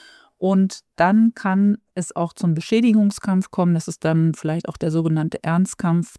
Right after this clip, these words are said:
Der wird aber, also das merkt man, die Geräuschkulisse ist sehr weit runtergefahren. Es sind kaum noch Lautäußerungen. Und die Mimik ist auch nicht mehr wirklich, ähm, sehr, also flexibel. Also die sind dann relativ starr im Gesichtsausdruck. Da wird jetzt nicht mehr angedroht, also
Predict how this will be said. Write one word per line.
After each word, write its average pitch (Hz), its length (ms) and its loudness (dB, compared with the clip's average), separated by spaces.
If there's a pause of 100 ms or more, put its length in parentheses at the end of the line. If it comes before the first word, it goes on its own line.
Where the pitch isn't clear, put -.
Der 160 180 2
wird 175 280 -2
aber, 165 460 2
also 160 160 0
das - 120 -4
merkt 175 260 0
man, 170 100 2
die 160 60 -2
Geräuschkulisse 175 680 -2
ist - 100 -10
sehr 175 140 0
weit 170 180 0
runtergefahren. 175 640 -2
Es 160 80 -4
sind 165 140 -6
kaum 180 240 -2
noch 165 160 0
Lautäußerungen. 170 840 0 (720)
Und 170 260 2 (120)
die 180 80 2
Mimik 175 420 6
ist - 240 -8
auch 170 140 -2
nicht 165 240 0
mehr 160 180 0
wirklich, 160 800 -4
ähm, 156 540 -2 (200)
sehr, - 340 -2
also 151 520 -2 (360)
flexibel. 165 680 0
Also 160 240 2
die 151 120 0
sind 165 220 0
dann 160 140 2
relativ 170 600 -2
starr 185 440 -2
im 190 100 2
Gesichtsausdruck. 170 800 -2
Da 147 160 -2
wird 165 160 -4
jetzt 156 180 -6
nicht 165 160 -4
mehr 160 120 -4
angedroht, 160 680 0
also 151 300 -2